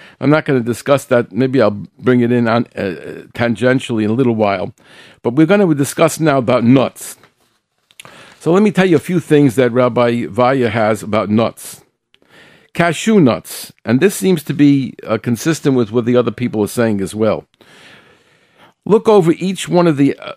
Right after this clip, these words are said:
from the outside for nibbling or for holes. If a nut seems to be infested, halve it, in other words, make it in half, and check inside.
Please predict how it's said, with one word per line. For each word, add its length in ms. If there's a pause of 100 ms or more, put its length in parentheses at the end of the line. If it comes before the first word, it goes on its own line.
(120)
from 200
the 120
outside 540
for 100
nibbling 640
or 160
for 140
holes. 640 (160)
If 120
a 60
nut 300
seems 320
to 100
be 180
infested, 680 (320)
halve 420
it, 240
in 60
other 140
words, 180
make 160
it 60
in 100
half, 460 (440)
and 240
check 300
inside. 520